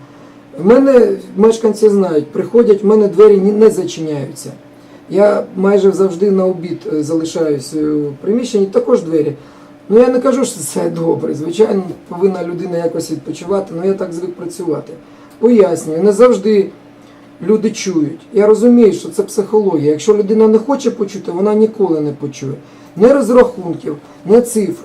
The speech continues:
ні порівняльних т-, таблиць. Якщо я приходжу і кажу: «От дивіться,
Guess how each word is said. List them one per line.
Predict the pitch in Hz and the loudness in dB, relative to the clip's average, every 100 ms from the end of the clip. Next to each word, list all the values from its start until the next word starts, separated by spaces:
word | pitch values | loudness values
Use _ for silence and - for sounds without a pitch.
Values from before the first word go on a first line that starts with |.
| - | -2
ні | 190 | -2
порівняльних | 214 233 233 226 220 190 180 | 2 2 4 4 4 2 -4
т-, | - 196 - | -12 -18 -12
таблиць. | 190 165 160 143 - - - - - - | -8 -4 -2 -4 -8 -20 -20 -20 -20 -8
Якщо | 180 180 240 | -8 2 4
я | 247 | 6
приходжу | 233 233 220 247 208 | 6 2 2 0 2
і | 202 | 2
кажу: | 214 190 196 | 2 2 -2
«От | 196 | 0
дивіться, | 220 202 143 151 | -2 -4 -6 -8